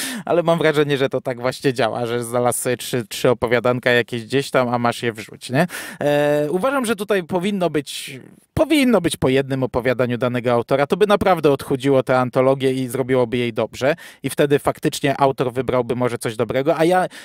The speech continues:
ja mam w ogóle bardzo, mm, e, bardzo takie radykalne, to znaczy, nie wiem, czy to jest radykalne, ale takie ostre podejście do antologii.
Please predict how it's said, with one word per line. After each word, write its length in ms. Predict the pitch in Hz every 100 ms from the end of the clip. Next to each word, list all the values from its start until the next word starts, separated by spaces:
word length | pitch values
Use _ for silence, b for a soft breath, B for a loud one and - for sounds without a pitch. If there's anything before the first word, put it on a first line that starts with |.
| B
ja 120 | 156
mam 160 | 185 170
w 40 |
ogóle 260 | 175 175 165
bardzo, 640 | 170 165 143 160 151 151 139
mm, 420 | 147 147 143 143
e, 340 | 139 139 135 135
bardzo 340 | 127 156 147
takie 600 | 151 147 - 139 135 135
radykalne, 640 | 143 143 165 175 170 143 120
to 80 | 131
znaczy, 180 | 156 147 147
nie 120 | 151
wiem, 120 | 160 120
czy 80 |
to 80 | -
jest 120 | 120
radykalne, 600 | 123 120 127 143 156 165
ale 180 | 147 147
takie 240 | 147 - 160
ostre 300 | 170 151 151
podejście 440 | 147 147 - 127
do 100 | 113
antologii. 560 | 113 107 123 120 131